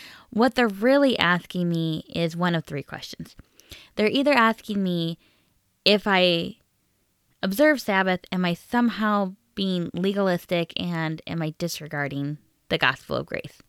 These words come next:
Or they're asking me, "Isn't Sabbath given to the Jews? Wasn't Sabbath given to the Jews? Isn't it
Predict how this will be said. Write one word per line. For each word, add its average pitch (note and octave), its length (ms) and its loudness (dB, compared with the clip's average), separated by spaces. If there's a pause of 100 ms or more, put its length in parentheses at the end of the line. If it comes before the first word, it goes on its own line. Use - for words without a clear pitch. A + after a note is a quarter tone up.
(1040)
Or C#4 260 6
they're B3+ 220 4
asking F3 540 -2
me, D3+ 400 -2 (720)
"Isn't B3+ 460 4 (280)
Sabbath G#3 440 -2
given F#3 300 0
to F3 100 -8
the E3 240 -2
Jews? D#3+ 440 -2
Wasn't F#3+ 380 0
Sabbath E3+ 260 -2
given D#3+ 280 -4
to E3 100 -6
the E3 100 -2
Jews? A3 480 0 (640)
Isn't A3 340 6
it F3+ 400 0